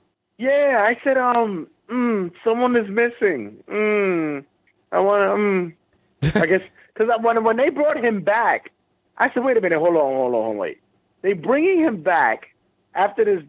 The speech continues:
Speaker 1: this, you know, his arrest, in which a gun was involved.
Speaker 2: Yep.
Speaker 1: And although he was cleared of it,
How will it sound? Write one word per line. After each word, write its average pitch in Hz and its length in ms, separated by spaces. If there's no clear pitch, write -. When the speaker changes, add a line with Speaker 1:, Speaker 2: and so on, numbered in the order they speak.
Speaker 1:
this, 170 180
you 196 100
know, 160 140
his 156 240
arrest, 151 440
in 190 160
which 190 140
a 196 80
gun 214 600
was 190 200
involved. 156 680
Speaker 2:
Yep. 160 260
Speaker 1:
And 214 180
although 220 360
he 262 160
was 226 200
cleared 254 440
of 160 160
it, 135 260